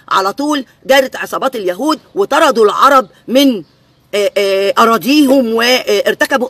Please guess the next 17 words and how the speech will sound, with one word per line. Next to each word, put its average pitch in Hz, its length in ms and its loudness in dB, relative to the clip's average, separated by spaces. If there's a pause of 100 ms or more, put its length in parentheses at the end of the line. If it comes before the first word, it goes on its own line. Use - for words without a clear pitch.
ابشع - 320 -4 (160)
المذابح 220 560 -2 (220)
زي 294 200 -4
مذبحه 240 300 -6
دير 226 200 -8
ياسين 233 360 -4
اللي 269 220 -6
احنا 208 140 -6
كلنا 220 380 0 (220)
قرينا 220 220 -2
عنها 208 260 -2
او 170 160 -2
عارفينها. 240 480 0 (560)
آه، 233 420 -2
في - 100 -4
الوقت 269 360 0
ده 240 200 -6